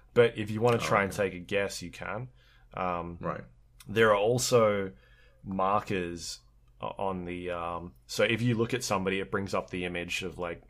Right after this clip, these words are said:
Speaker 1: "Hey, this is the person." Um, a-, and, like, there's a marker ab-,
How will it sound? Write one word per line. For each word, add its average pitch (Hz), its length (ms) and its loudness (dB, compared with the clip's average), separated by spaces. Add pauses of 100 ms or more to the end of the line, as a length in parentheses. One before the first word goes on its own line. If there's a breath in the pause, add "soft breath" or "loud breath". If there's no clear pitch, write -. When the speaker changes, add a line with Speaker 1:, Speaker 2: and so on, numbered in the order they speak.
Speaker 1:
"Hey, 131 180 -4
this 104 240 -8
is 95 140 -8
the 104 80 -8
person." 95 520 -2 (540 loud breath)
Um, 85 560 -4 (880)
a-, 104 220 -6
and, 104 160 -4
like, 101 180 0
there's 107 200 0
a 104 140 4
marker 113 480 0
ab-, 151 140 -4